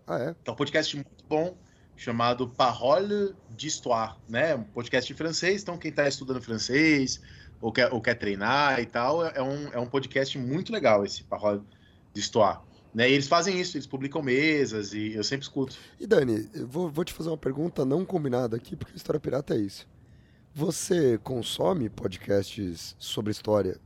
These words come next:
Speaker 1: sem ser do Brasil? Não vou entrar aqui no mérito do Brasil, pra gente também não criar <laughs> inimizades, né?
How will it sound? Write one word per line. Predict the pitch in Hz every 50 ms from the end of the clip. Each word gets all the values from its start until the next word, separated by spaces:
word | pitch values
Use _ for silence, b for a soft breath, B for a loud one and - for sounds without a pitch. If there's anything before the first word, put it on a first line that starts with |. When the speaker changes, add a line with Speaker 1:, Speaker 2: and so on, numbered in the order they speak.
| - -
Speaker 1:
sem | - - 196
ser | 196 - 190
do | 151 131
Brasil? | 120 110 104 90 95 101 -
Não | - 165
vou | 170 180
entrar | 165 151 - 120
aqui | 110 - 110
no | 107
mérito | 101 104 101 101 -
do | 104 101
Brasil, | 98 101 101 95 95 113 139 160 156 b b b b b b b b b
pra | - - 127
gente | 117 123 139 139 -
também | 131 117 127 131
não | 123
criar | 123 - 113 107 110 -
<laughs> | -
inimizades, | 120 113 110 117 117 104 98 101 95 98 95 92 85 85
né? | 90 98 101 117